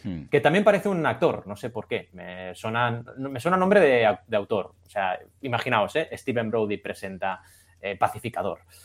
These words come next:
Speaker 2: En fin, este modelo nos ayuda a crear y mantener motivada una comunidad, y es clave. Eh, alrededor de un producto, servicio o experiencia. Ya sabéis que esto no solo sirve para productos. Y está basado en estas seis variables que explicaremos y que iremos viendo un poquito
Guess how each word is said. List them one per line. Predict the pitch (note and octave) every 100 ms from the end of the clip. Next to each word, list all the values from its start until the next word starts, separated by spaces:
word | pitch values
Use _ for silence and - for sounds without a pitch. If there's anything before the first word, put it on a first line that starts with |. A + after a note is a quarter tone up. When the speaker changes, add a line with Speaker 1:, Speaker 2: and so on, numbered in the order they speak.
| -
Speaker 2:
En | D3 C3
fin, | A2 E2+ -
este | - C4
modelo | G3+ G3 G3+ - - -
nos | E3+ E3
ayuda | D3+ E3
a | G3
crear | D3+ D#3+
y |
mantener | E3 C3+ C3+ D#3+ - -
motivada | C#3+ B2+ B2+ D3
una | C3+
comunidad, | A2 G2+ F2+ E2 - _ _
y | C#3+
es | D3 -
clave. | - G2 E2+ D#2+ _ _ _ - - -
Eh, | C3+ C3 B2+ B2+ B2 B2 A#2 - -
alrededor | D3 C#3 C3+ D3+
de | F#3
un |
producto, | C3+ C#3 E3 A3 B3
servicio | - G#2 A2+ D#3
o |
experiencia. | D#3 - A2+ E3+ A2
Ya | G2+
sabéis | A#2+ B2
que |
esto | A#2+ C#3+
no | A#2+
solo | B2+ A2+
sirve | B2+ A2+ A2
para | G2+
productos. | F#2+ C3+ C#3 F2 - _ _ _
Y | C3
está | E3+
basado | F3+ G3 G#3+ -
en | B2
estas | D3+ D3+
seis | C#3+
variables | E3 F3+ F3 F3+
que | C3
explicaremos | - B2 C3+ E3 G3+ - _
y | B2+
que | B2
iremos | A2+ B2 A#2+
viendo | A#2
un | C3
poquito | A2 G#2 B2 -